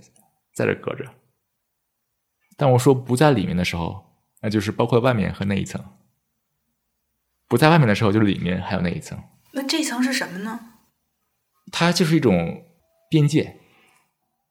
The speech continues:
Speaker 1: 因为当我们语言去描述里面外面的时候，这个，这个边界就被忽略了。
Speaker 2: 嗯。
Speaker 1: 不在里面，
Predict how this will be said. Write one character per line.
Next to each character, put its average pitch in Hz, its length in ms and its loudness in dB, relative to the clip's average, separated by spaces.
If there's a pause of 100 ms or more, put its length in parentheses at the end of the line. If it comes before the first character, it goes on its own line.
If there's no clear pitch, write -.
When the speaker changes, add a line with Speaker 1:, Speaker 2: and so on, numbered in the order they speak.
(1080)
Speaker 1:
因 139 120 0
为 135 320 -2 (160)
当 156 140 4
我 147 60 6
们 123 140 0
语 92 140 2
言 90 160 2
去 123 100 -2
描 101 160 0
述 120 140 -2
里 87 140 -2
面 87 120 -2
外 117 100 0
面 98 100 -2
的 82 60 -4
时 - 120 -6
候， - 240 -12 (500)
这 139 100 -6
个， 120 120 0 (200)
这 185 120 2
个 117 80 0
边 107 220 -2
界 98 140 -2
就 92 100 -4
被 92 100 -4
忽 101 200 -2
略 92 140 2
了。 85 220 -10 (720)
Speaker 2:
嗯。 220 340 -18 (440)
Speaker 1:
不 123 100 0
在 175 160 2
里 101 160 -2
面， - 340 -8